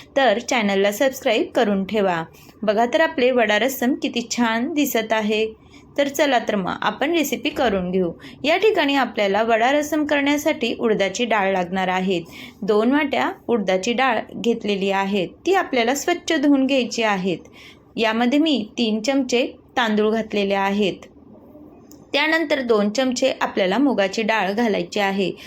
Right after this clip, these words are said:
तांदूळ घातल्याने आपले वडे हे क्रिस्पी तयार होतात आणि मुगाने स्वादिष्ट होतात, त्यामुळे आपल्याला हे दोन साहित्य यामध्ये ॲड करायचे आहे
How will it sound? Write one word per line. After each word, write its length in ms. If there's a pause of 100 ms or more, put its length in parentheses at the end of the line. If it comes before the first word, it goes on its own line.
(260)
तांदूळ 320
घातल्याने 580
आपले 340
वडे 260
हे 280
क्रिस्पी 600
तयार 280
होतात 380 (160)
आणि 140
मुगाने 580 (300)
स्वादिष्ट 560
होतात, 420 (140)
त्यामुळे 520
आपल्याला 360
हे 140
दोन 260
साहित्य 460
यामध्ये 560 (100)
ॲड 200
करायचे 460
आहे 300